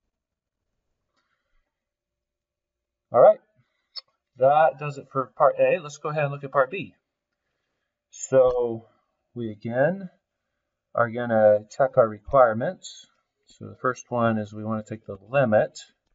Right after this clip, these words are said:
as n approaches infinity.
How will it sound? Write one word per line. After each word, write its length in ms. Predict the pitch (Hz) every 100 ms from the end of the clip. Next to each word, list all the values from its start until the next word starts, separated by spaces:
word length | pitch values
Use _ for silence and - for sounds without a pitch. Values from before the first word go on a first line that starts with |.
| _ _ _ _ _ _ _
as 280 | 110 104 104 -
n 440 | 120 123 120 113
approaches 720 | - - 113 110 - 104 95
infinity. 880 | - 101 _ - 117 101 98 107 151